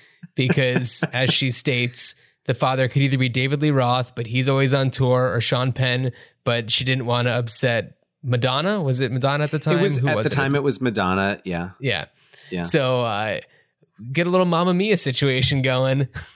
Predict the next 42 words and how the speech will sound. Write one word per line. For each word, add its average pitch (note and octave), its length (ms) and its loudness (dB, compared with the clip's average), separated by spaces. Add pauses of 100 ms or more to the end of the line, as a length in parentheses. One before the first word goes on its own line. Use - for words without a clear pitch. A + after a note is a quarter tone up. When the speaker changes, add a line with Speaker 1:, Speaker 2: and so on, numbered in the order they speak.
(120)
Speaker 1:
<laughs> - 380 -20
Speaker 2:
You C3+ 120 4
Speaker 1:
with F3 100 0
Speaker 2:
could - 80 -4
Speaker 1:
the D3+ 40 4
Speaker 2:
probably D3+ 240 2
get C#3+ 80 2
Speaker 1:
adopted C#3+ 160 0
Speaker 2:
Sean, A#2+ 320 2
Speaker 1:
child. C3 400 -2
Speaker 2:
you C3 40 -12
probably D#3+ 260 2
get B2 180 0
Sean B2+ 280 0
Penn A#2 260 -2
to F#2 60 -4
be F2 200 -2
in G2 80 -2
it. D#2 180 -8 (420)
And G#2+ 160 0
I A2 100 0
don't B2 140 0
know, G#2 120 -2 (200)
maybe B2 240 2
instead C3 280 2
of A2 80 -2
the A#2 80 0
songs A2+ 320 0
of G#2 100 0
abba, F#2+ 400 0
it F#2 120 -4
could G#2 120 -4
be, G#2 140 0
like, F#2+ 320 0
Ace G2 240 0
of D#2+ 100 -8
Base. E2+ 480 -4 (1500)
Speaker 1:
Well, C3+ 140 2
why C#3 160 0
couldn't C#3 240 0
it A#2+ 80 -2
be B2+ 480 0